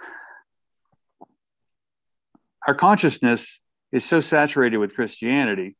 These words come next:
so utterly molded by it, that the unconscious counterposition can discover no foothold there, for the simple reason that it seems too much the antithesis of our ruling ideas.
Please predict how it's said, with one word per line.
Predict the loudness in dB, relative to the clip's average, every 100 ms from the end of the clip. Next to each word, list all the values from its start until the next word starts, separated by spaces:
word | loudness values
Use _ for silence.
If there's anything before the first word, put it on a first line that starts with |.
| _
so | -2 0 2 2
utterly | 0 2 2
molded | 0 0 0 0 -2 -4
by | -8 -10 -12
it, | -16 _ -20 _ -4
that | 0
the | 2
unconscious | 4 2 4 0 2 0 -2
counterposition | -2 -2 -2 -4 -4 -4 -4 -6 -6
can | -6 -6 _ _ _
discover | -8 0 4 6
no | 4 4 4 2
foothold | 0 -2 -2 0 0 -2
there, | -8 -10 -12 _ -20 -20 -20 -20 -20 _
for | 4 4
the | 4
simple | 2 2
reason | 4 4 4 2
that | 4 2
it | -2
seems | -2 -2 -2 -10
too | -8 -6 -2
much | -2 -4 -6
the | -4 -2
antithesis | -4 -8 -10 -8 -8 -2 -4 0
of | 0
our | 2 2
ruling | 2 4 4 4
ideas. | 0 0 2 0 -2